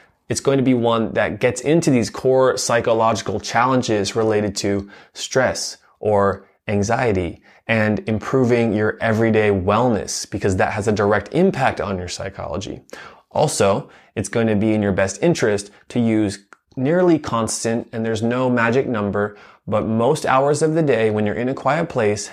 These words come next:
have some soothing, relaxing background sounds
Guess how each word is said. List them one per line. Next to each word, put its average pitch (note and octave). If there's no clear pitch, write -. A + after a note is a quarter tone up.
have A2
some G#2+
soothing, C#3+
relaxing A2
background B2
sounds G2